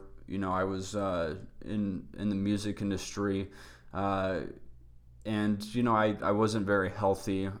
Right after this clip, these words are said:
I got, you know, a little bit into drugs and some, you know,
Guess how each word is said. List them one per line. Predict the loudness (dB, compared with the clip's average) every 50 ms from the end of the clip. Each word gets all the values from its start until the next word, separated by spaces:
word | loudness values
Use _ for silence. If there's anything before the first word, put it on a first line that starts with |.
| -10
I | -6 -6 -4
got, | 0 2 4 4 4 2 -2 -4
you | -4 -2
know, | -2 0 0
a | 0
little | 0 0 0 0
bit | 2 0 0 0
into | 0 0 0 0 0 0 0 -2 -6 -10 -16 -18 -20 -18 -16 -8
drugs | 2 6 6 8 8 6 4 2 -2 -4
and | -4 -4 -4
some, | -2 -2 -2 -2 -2 -2 -4 -6 -6 -4
you | -4 -2
know, | 0 0 0 0 -2 -4 -6